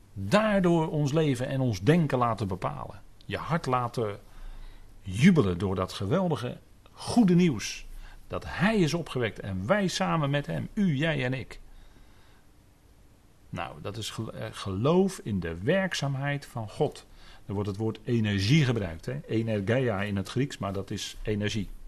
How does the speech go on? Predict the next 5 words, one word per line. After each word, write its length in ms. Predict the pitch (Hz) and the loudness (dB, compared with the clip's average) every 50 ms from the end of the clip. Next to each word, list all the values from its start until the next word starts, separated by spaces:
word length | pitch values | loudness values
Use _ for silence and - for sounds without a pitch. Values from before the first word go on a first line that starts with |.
| - - - - - - - - - - - - - - - - - | -16 -16 -16 -18 -18 -20 -20 -20 -20 -20 -20 -20 -20 -20 -20 -20 -20
Hij 380 | - - - 120 147 170 175 165 | -14 -6 0 2 4 4 4 4
geeft 300 | 135 147 147 143 - - | 4 2 2 0 0 -2
je 100 | 123 117 | -2 0
dan 280 | 123 117 117 117 117 - - - - - - - - - | 0 0 0 -2 -4 -10 -16 -20 -20 -20 -20 -20 -8 0
energie. 560 | - 131 123 113 107 98 107 131 113 - | 2 4 4 4 2 2 2 0 0 -2